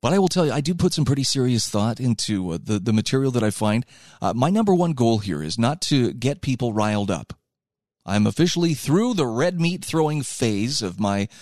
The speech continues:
uh, broadcast career. It worked well, by the way. You can generate a very large, very loyal audience by throwing red meat. However, other than getting people riled up, I don't see a lot of value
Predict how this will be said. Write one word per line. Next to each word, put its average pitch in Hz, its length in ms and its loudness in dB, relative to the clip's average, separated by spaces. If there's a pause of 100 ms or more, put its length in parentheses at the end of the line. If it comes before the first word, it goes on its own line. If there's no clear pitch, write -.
(240)
uh, 62 100 -6
broadcast 113 720 -2
career. 98 400 2 (800)
It 110 140 2
worked 196 200 4
well, 165 200 6
by 123 160 2
the 113 80 2
way. 104 160 2
You 131 120 0
can 123 160 2
generate 127 380 2
a 107 60 0
very 113 300 0
large, 120 440 0
very 107 240 0
loyal 123 380 2
audience 107 460 0
by 110 280 0
throwing 120 420 2
red 110 240 0
meat. 107 300 0 (120)
However, 185 600 2 (1000)
other 180 180 2
than 202 140 6
getting 175 200 2
people 185 280 -2
riled 147 320 0
up, 143 200 0 (720)
I 113 120 0
don't 185 260 2
see 175 320 0
a 123 80 2
lot 120 240 2
of 135 80 2
value 110 680 0